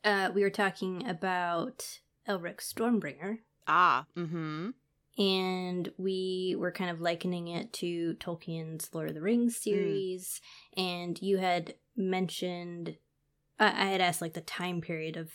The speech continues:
Speaker 1: of when they were written, and, and you thought that they were contemporaries. And you said that, uh, Lord of the Rings was written in the sixties.
Speaker 2: Mm.
Speaker 1: And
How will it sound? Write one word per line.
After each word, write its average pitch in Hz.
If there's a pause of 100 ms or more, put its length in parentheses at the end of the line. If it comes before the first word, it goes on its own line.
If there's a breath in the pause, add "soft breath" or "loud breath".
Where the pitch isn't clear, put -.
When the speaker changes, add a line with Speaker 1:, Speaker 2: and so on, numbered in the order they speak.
Speaker 1:
of 196
when 170
they 160
were 156
written, 170
and, 165
and 190
you 185
thought 175
that 160
they 170
were 165 (160)
contemporaries. 170 (320 loud breath)
And 196
you 190
said 180
that, 170
uh, 165 (180)
Lord 190
of -
the 165
Rings 165
was 165 (220)
written 170
in 165
the 175
sixties. -
Speaker 2:
Mm. 175 (400 loud breath)
Speaker 1:
And 202